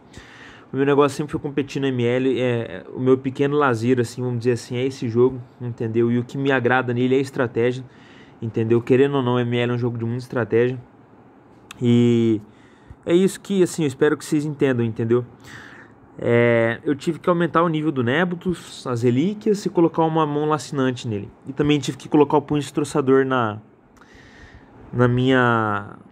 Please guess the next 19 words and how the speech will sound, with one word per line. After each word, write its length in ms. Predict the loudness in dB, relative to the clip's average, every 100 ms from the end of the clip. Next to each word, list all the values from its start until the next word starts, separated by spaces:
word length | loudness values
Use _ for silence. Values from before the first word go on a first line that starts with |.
| _
esqueci 340 | -20 -14 -12 -6
o 40 |
nome 140 | -2 0
dela, 220 | 2 0
cara. 220 | -4 -14 -16 -20 -20 -20 -20 -20 -20 -20 -20
Essa 160 | -2 2
bicha 300 | 2 2 0
aqui. 180 | -4 -10 -14 -20 -20 -20 -20 -20 -20 -8 2
É, 160 | 2
pra 140 | 4 2
ela 140 | 4
remover 420 | 2 2 2 2
justamente 500 | 2 0 0 0 -2
a 40 | -2
mega 160 | -2
provocação 640 | 0 -4 -2 -4 -2 -2 0
desses 300 | -2 -4 -4
caras, 280 | 0 0 0
velho, 180 | -6